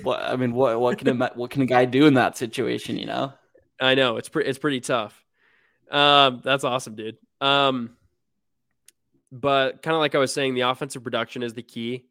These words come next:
Speaker 2: 'Cause in my opinion, I think if you're a good defensive team, defense travels.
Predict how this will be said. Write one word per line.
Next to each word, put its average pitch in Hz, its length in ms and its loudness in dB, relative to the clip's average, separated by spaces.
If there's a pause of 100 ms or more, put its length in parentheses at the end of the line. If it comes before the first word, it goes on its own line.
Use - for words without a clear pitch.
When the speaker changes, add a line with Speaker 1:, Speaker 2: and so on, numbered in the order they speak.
(600)
Speaker 2:
'Cause 139 560 0 (480)
in 135 140 -2
my 143 160 2
opinion, 147 420 -2
I 123 100 -2
think 131 240 -6
if 123 120 -12
you're 123 100 -6
a 107 60 -10
good 127 180 -4
defensive 123 460 -8
team, 120 240 -8
defense 113 380 -12
travels. 80 600 -16